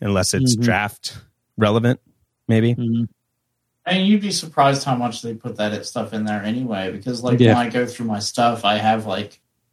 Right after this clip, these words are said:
Speaker 3: seven different versions of Shock that all look the same but are from different sets.
Speaker 1: Right.
Speaker 2: Yeah.
Speaker 1: Yeah. Like, Rabid Bite, I think, exists on Arena already, and it's in
Speaker 3: I think, I think Duress is another one where I have, like,
Speaker 1: Yeah.
Speaker 3: four of them with the same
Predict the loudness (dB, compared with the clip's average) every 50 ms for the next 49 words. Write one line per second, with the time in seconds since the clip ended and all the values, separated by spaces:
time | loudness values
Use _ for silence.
0 | _ _ _ _ _ _ _ -4 2 4 4 4 4 4 2 2 0 0 -2 -2
1 | -2 0 0 0 0 -2 -2 -4 -4 -4 -6 -6 -2 2 4 4 4 4 0 -2
2 | -8 -6 -2 0 2 2 2 0 -2 -4 -6 -6 -6 -4 -4 -2 0 0 0 0
3 | 0 0 0 -2 -4 -4 -6 -4 -4 -2 -2 -2 -4 -4 -6 -6 -6 -4 -2 0
4 | 0 0 -2 -4 0 4 4 4 6 4 2 0 -4 -12 -16 -16 -16 -16 -20 _
5 | _ _ _ _ _ _ _ _ _ _ _ _ _ -4 0 2 4 4 4 2
6 | 0 -4 -6 _ _ _ _ _ _ _ _ _ _ _ _ _ _ _ _ _
7 | _ _ _ _ _ _ _ _ _ _ _ _ _ _ _ 2 2 4 2 2
8 | 2 2 2 4 4 2 2 2 2 2 2 4 4 2 0 0 0 -2 -2 -2
9 | -2 -4 -4 -2 -2 -2 0 0 0 0 0 0 0 0 0 0 0 0 0 0
10 | 0 -2 -2 -2 -2 -2 -4 -4 -4 -4 -2 0 0 2 2 2 2 2 2 -2
11 | -4 -2 0 2 2 2 0 0 -2 0 2 2 2 0 -2 -4 -2 -2 0 0
12 | 0 0 0 0 0 -2 -2 -2 0 0 0 0 0 -2 -2 -2 -4 -4 -2 -2
13 | 0 0 0 -2 -4 -6 -4 0 2 2 2 0 -2 -2 -4 -4 -2 -2 -4 -6
14 | -8 -10 -6 -6 -4 -2 -2 -2 -2 -4